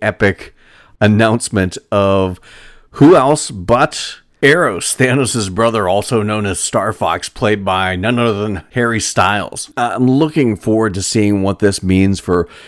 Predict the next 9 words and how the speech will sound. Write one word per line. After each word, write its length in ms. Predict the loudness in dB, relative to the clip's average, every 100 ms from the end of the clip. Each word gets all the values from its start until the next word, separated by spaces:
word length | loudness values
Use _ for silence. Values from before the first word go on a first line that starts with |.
| -14
future 460 | -2 0 0 -2 -2
Eternals 640 | -2 -4 -2 0 0 -2
movies, 720 | 0 0 2 2 0 0 -4 -6
uh, 280 | -4 -4
future 540 | -6 -8 -6 -4 -4 -4
Marvel 460 | -4 0 0 2
movies 480 | 0 0 -2 -2 -4
in 320 | -4 -4 -4
general, 560 | -4 -6 -6 -8 -10 -14